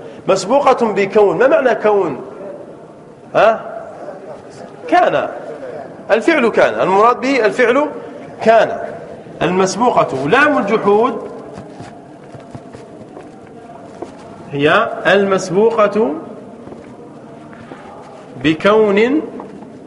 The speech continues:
منفي. مثال ذلك قوله تعالى: "وما كان الله ليعذبهم". أين النفي هنا؟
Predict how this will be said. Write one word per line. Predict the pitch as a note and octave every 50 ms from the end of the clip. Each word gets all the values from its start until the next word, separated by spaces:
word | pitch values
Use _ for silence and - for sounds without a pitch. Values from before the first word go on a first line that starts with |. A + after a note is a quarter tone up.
| - - - - - - - - - - - - - - - - - -
منفي. | E3 F#3+ G3+ G3 F3 D3+ - - A#2+ G#2 - - - - - - - - - - - - - - - - - - - - - - - - - - - -
مثال | D3+ E3 D#3+ A3+ B3+ C4+ C4 A#3+
ذلك | G3 A3+ A#3 B3 C4+ B3 A#3
قوله | A#3 A3+ A#3 A3+ A3+
تعالى: | A3+ A3+ A#3 A3+
"وما | A3+ A3 A3 A3 G#3+
كان | A3 B3 B3 B3 B3
الله | A#3 A3+ A#3 A#3+ B3 A#3+ B3 D4+ E4+ F#4+ F4 - - - - - - - - - - - - - - - - - -
ليعذبهم". | G3 D4 E4+ D#4+ C4+ G#3+ F#3+ G3 D#3 D3+ D#3+ C#3 C3 A2+ - - - - - - - - - -
أين | F#4+ F#4+ F4
النفي | D#4 C4 B3 B3 B3 G3+ A#3+ A3+
هنا؟ | G#3+ G#3+ G3+ G3 G3 G3+